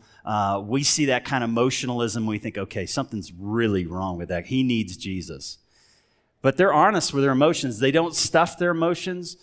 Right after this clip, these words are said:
but realize every psalm is in the presence of God. And so it's not just emotionalism for emotionalism's sake. It's not expressing whatever you think just to express what you think.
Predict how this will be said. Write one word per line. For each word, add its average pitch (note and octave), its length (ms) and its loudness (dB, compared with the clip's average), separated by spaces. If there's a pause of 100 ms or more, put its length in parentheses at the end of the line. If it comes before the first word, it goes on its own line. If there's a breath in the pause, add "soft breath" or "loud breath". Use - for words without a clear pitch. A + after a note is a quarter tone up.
(360 soft breath)
but C3+ 120 2
realize D#3 600 6
every F3 340 4
psalm D#3+ 520 2
is A2+ 100 -2
in B2 140 -2
the G#2+ 80 -4
presence B2 440 -2
of E2+ 120 -16
God. D#2 400 -6 (720 loud breath)
And C3 100 -2
so D3+ 120 2
it's D3 120 -2
not G3+ 200 4
just G3 200 -2
emotionalism D#3 840 2
for C#3+ 120 0
emotionalism's C#3+ 720 2
sake. D3+ 320 2
It's - 140 -4
not D3+ 160 2
expressing D#3 560 0
whatever D3 280 2
you D3 140 2
think C#3+ 320 -4
just C#3+ 200 -6
to C#3 40 -2
express - 460 -2
what D3+ 160 -2
you A#2+ 40 -2
think. C3 440 -2